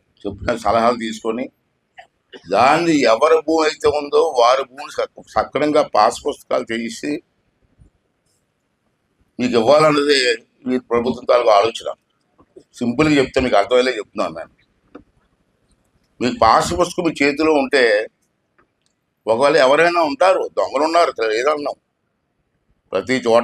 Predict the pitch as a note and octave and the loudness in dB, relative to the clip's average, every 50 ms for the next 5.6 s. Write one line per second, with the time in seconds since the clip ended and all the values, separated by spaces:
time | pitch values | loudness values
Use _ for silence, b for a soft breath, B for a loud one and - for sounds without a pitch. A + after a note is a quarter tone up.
0 | D3 D3 C#3+ C3+ B2 B2 C3 B2+ B2+ A#2+ A#2 - - _ _ _ - D#3 D#3+ D#3+ | 4 2 2 2 2 2 2 2 2 2 0 0 -2 _ _ _ -6 -4 -2 -2
1 | D#3 D3 C#3 D3 C3+ C3+ C3 C3 C3 D3 C#3+ C#3+ C#3+ C#3 C3+ - D3 D3 C3+ B2+ | -4 -4 -6 -6 -4 -2 -2 -2 -2 -4 -6 -4 -4 -6 -6 -4 -4 -4 -4 -6
2 | A#2+ B2 C3 C#3 C#3 C3+ C#3 - - A#2+ B2+ B2+ A#2+ A#2+ A#2 A#2+ A2+ - A#2 A#2 | -8 -10 -10 -14 -16 -14 -16 -16 -8 -4 -4 -2 -2 -4 -8 -10 -12 -16 -16 -12
3 | - - C3 C3 D3+ C4 - - _ _ _ _ _ _ _ _ _ _ _ _ | -8 -6 -6 -6 -6 -6 -8 -10 _ _ _ _ _ _ _ _ _ _ _ _
4 | _ _ _ _ _ _ _ _ _ _ _ _ _ - B2+ D3 D3 C#3+ C#3 A#2+ | _ _ _ _ _ _ _ _ _ _ _ _ _ -2 -2 0 0 0 2 2
5 | G#2+ A2 A2 G#2 - A2+ A2 A#2 D3 E3 F3+ | 2 0 0 -2 -4 -2 -2 0 0 0 0